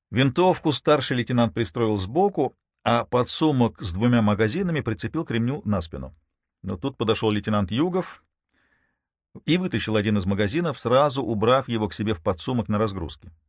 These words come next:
При этом вопросительно посмотрел на Радиолова. Капитан согласно кивнул. Патроны к винтовке "Сумрак" калибра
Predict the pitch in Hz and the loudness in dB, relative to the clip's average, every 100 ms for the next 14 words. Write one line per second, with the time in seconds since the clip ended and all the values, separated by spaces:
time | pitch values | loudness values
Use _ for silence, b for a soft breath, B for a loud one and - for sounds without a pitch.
0 | _ - 92 110 110 104 - 101 - 107 | _ -6 -2 0 0 -2 -4 -4 0 -2
1 | 120 110 110 104 101 110 104 110 110 110 | -2 -4 -2 -2 -4 -4 -2 0 0 0
2 | 117 143 120 73 65 - _ _ _ _ | -2 -2 -2 -4 -8 -16 _ _ _ _
3 | _ _ _ _ _ 87 92 117 135 131 | _ _ _ _ _ -8 -2 0 2 2
4 | 120 107 127 123 123 127 131 117 85 60 | 0 4 2 2 -4 -4 -4 -2 -2 -6
5 | - _ _ _ _ _ - 85 117 117 | -14 _ _ _ _ _ -8 -2 0 0
6 | 101 101 98 110 - 101 - 127 117 92 | 0 -2 0 -2 -2 -6 -4 -2 0 -2
7 | 80 104 101 113 95 90 82 | -2 -2 0 -2 -2 -2 -4